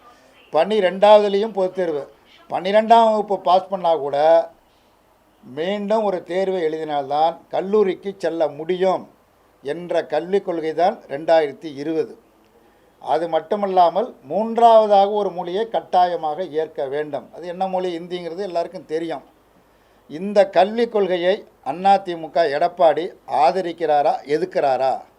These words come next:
தமிழகத்தை மீட்க போறேன்னு சொல்றாருல, இதை தெளிவாக சொல்ல வேண்டும்.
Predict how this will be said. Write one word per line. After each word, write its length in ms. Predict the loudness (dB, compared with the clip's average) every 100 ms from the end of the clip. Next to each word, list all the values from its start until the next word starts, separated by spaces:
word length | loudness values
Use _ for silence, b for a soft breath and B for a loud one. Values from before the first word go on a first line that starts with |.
| _ _ _ -20
தமிழகத்தை 460 | -8 -2 -2 -4
மீட்க 300 | -8 -8 -6
போறேன்னு 280 | -4 -4 -8
சொல்றாருல, 600 | -8 -8 -8 -8 -10 -10 -14 _ _ _ _
இதை 300 | -12 -8 -8
தெளிவாக 760 | -6 -2 2 2 2 0 -2 -4
சொல்ல 280 | -10 -6 -4
வேண்டும். 480 | -4 -6 -8 -18